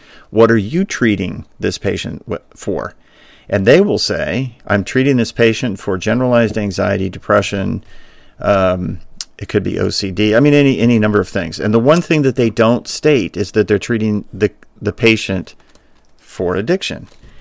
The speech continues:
And I, I really find that quite interesting, um, because what they're saying is that the patient that they're treating has some emotional dysregulation going on.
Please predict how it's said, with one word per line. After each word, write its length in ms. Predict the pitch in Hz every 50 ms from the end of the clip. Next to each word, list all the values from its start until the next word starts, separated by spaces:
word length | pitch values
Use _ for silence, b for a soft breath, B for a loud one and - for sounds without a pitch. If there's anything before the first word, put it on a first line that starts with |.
| b b
And 100 | b -
I, 180 | - 139 143 - - -
I 60 | 127
really 360 | 143 135 156 196 220 269 226
find 300 | 165 - - 160 156 151
that 160 | 143 135 131 -
quite 360 | - 139 131 127 127 117 - - -
interesting, 560 | 123 131 131 113 98 - - - - - - - _ _ -
um, 340 | 101 104 104 101 98 101 - -
because 480 | - 117 - - 123 113 107 104 - - B B B B B B B B B B B
what 200 | 120 123 123 -
they're 200 | - 127 131 117
saying 500 | - - - 180 190 170 123 110 104 104
is 380 | 98 98 107 107 104 101 98 -
that 160 | 117 104 -
the 80 | 107 98
patient 680 | - 131 131 139 143 135 - 127 110 101 98 - - -
that 140 | - -
they're 200 | - 113 143 165
treating 480 | - - - 107 101 98 95 98 98 92
has 560 | - - 120 110 107 107 104 101 95 - - b b b b b b b b b b _ _
some 520 | - - - 117 107 104 101 98 98 - - -
emotional 880 | 107 104 101 104 113 120 117 - - 113 107 104 101 101 98 92 - - -
dysregulation 840 | 98 - 110 - - 120 110 104 101 107 101 101 104 104 - 113 104
going 340 | 95 98 92 92 92 90 87
on. 360 | 87 90 90 95 117 117